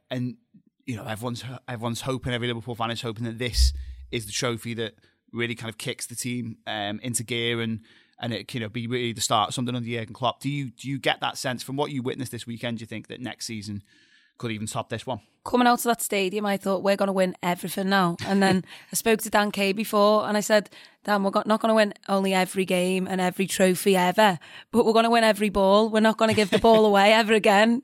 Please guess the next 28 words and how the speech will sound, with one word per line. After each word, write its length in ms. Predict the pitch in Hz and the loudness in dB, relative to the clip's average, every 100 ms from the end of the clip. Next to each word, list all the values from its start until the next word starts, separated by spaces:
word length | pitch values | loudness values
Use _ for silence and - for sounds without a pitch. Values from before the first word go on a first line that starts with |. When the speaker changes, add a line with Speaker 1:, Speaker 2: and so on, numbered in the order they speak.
| - | -6
Speaker 2:
That's 320 | - 226 - | 0 0 2
the 80 | 240 | -2
feeling 480 | - 214 202 214 220 | 0 0 2 0 0
you 80 | 214 | 2
get. 320 | 196 214 - | 2 2 -2
These 240 | 214 202 | -6 0
are, 280 | 196 185 185 | 2 2 2
you 120 | 214 | 0
know, 160 | 190 175 - - | -2 -4 -8 -20
say 160 | - 196 | -4 -2
about 220 | 190 185 | 2 0
the 60 | 170 | 0
Giants, 360 | 185 180 180 | 0 2 0
these 300 | - 202 214 | 0 2 2
are 180 | 190 185 | 4 2
giants 540 | 190 202 196 196 196 214 | 0 0 2 0 -4 -4
now, 120 | 202 | -2
the 120 | 185 | -2
legends. 800 | 180 185 - 208 208 214 - - _ - _ _ - | -2 -2 -2 -2 0 0 -4 -16 _ -20 _ _ 0
And, 320 | 190 190 185 - | 2 2 0 -4
you 100 | 202 | 0
know, 160 | 196 180 | 2 2
the 120 | 185 | 0
reaction 600 | 190 190 170 - 196 185 | 2 0 0 -6 -4 -4
even 340 | 190 190 180 | -2 -2 -2
from 240 | 175 185 185 | -4 -2 0
the 140 | 180 | 2
owners, 440 | 175 175 196 202 | 2 2 2 -2